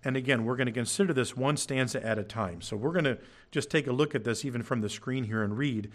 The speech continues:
And all I've done here is it, it's, it's divided into, into three stanzas,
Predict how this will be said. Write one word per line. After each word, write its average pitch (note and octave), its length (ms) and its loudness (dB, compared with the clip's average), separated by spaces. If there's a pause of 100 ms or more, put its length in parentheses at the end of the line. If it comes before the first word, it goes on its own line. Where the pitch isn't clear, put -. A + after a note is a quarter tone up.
(340)
And B2+ 140 6
all A3 160 10
I've D#3 180 8
done E3 220 6
here B2 240 2
is B2 160 0
it, C#3+ 160 -6
it's, D3+ 240 -6
it's D#3 220 -8
divided E3+ 460 2
into, D3+ 540 0
into C3 260 -4
three F3+ 300 -2
stanzas, B2 840 -4